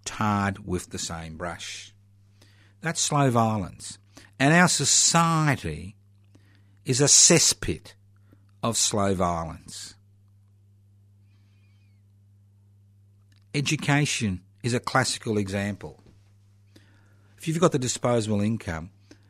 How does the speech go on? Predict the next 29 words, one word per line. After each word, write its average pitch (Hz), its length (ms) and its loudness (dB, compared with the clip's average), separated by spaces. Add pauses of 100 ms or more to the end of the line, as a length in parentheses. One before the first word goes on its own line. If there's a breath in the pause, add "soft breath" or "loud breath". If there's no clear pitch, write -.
(220 soft breath)
you 135 160 -6
can 120 320 0
buy 123 400 6
the 92 80 -2
best 107 300 0
education 95 640 -4
money 95 280 -2
can 87 220 -4
buy. 90 420 -4
If 110 220 -6
you 98 100 0
don't 117 260 2
have 120 160 0
a 95 40 0
disposable 85 640 -4
income, 85 480 -8 (640 soft breath)
you're 123 240 6
forced 156 560 4
to 135 60 -4
send 120 380 0
your 110 100 2
children 110 640 0 (1800)
to 123 120 0
a 117 40 2
public 120 420 2
institution 113 760 -2 (560 soft breath)
which 147 480 0 (300)
is 147 760 0 (340)
not 139 480 4